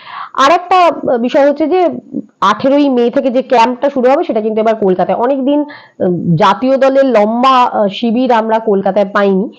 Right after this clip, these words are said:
এবার কিন্তু সেটা হচ্ছে, আহ, একটা বেশ দশ দিনের মতো শিবির হবে,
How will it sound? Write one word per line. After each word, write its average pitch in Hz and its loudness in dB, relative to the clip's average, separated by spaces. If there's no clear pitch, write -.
এবার 233 2
কিন্তু 233 -4
সেটা 202 -4
হচ্ছে, 180 -2
আহ, 165 -2
একটা 190 -2
বেশ 190 -4
দশ 190 2
দিনের 220 -2
মতো 208 -2
শিবির 185 -2
হবে, 180 -2